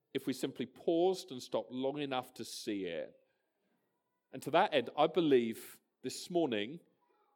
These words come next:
God is inviting each and every one of us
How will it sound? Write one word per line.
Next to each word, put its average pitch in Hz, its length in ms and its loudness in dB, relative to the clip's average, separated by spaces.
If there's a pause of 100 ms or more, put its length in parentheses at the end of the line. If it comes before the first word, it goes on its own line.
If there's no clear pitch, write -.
(360)
God 160 380 4
is 147 200 0
inviting 147 600 -4
each 165 300 -6
and 151 120 -14
every 139 300 -2
one 127 320 -2
of 120 160 -4
us - 640 -8